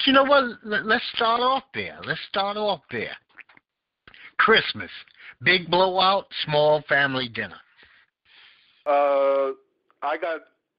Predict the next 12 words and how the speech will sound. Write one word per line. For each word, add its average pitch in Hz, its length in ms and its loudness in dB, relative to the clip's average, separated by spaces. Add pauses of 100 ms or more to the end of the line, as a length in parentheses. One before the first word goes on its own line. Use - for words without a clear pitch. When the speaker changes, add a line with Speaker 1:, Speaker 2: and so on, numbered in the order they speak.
(880)
Speaker 2:
I 156 140 -8
get 165 180 -8 (160)
the, 143 120 -12 (220)
I 160 180 -6
get 175 160 -8
hit 165 240 -12
twice 147 240 -8 (100)
because 143 380 -12 (120)
being 151 180 -6
that 135 120 -6
my 123 140 -10
girlfriend's 139 380 -8